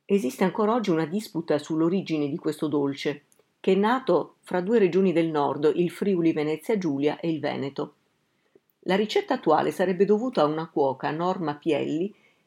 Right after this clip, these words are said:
che lavorava in provincia di Udine e che nel millenovecentocinquantaquattro ha trasformato una vecchia ricetta di Pellegrino Artusi aggiungendoci del mascarpone.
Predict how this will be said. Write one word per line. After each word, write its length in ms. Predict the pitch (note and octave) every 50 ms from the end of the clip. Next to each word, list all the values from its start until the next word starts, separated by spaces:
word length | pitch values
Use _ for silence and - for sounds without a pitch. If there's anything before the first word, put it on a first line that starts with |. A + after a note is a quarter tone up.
| _ _ _
che 120 | - -
lavorava 400 | A3 B3+ C4 C#4 A#3 F#3+ E3+ E3
in 100 | F3 E3
provincia 420 | E3 F3+ F3+ E3 F3+ F3+ F3 - F#3+
di 160 | E3 E3+ E3+
Udine 480 | D3 F3 G#3 D3+ D#3 D3+ D3+ D3 - - _
e 100 | F3 F3
che 120 | - G#3
nel 160 | G3+ G#3 G#3+
millenovecentocinquantaquattro 1600 | A#3+ C4+ D#4+ C#4 E3+ E3+ E3 D#3 D#3+ D#3+ - F3+ E3 - D3+ D3 - D3+ C#3+ D3 E3+ F3+ - - A3+ - D#3+ C3+ C3 - - D#3
ha 60 | D#3
trasformato 680 | - - G3 F#3+ - A3+ G#3 G3 F3 D3 C3+ C3 -
una 120 | D3 D#3 D#3+
vecchia 260 | F#3+ G3+ G3 - D#3+
ricetta 480 | D3+ E3 D#3+ - - E3 D3+ - - D3
di 160 | C#3+ D3+ D3+
Pellegrino 560 | - E3 D#3+ E3 D#3+ F3+ F#3 F3+ D#3 D3+ D#3+
Artusi 640 | D3+ - - - - D3+ C3+ B2+ B2+ - F#3+ - - _ - - - _ _ _
aggiungendoci 800 | - - A3 G3+ A3+ B3+ A#3+ G3 F3 E3 D#3 D#3 E3+ D#3+ - F3
del 160 | D#3+ D#3+ D3+ D3+
mascarpone. 720 | D3+ D3 - - D3+ C#3+ - - C#3 C3+ C3+ C3+ C#3 -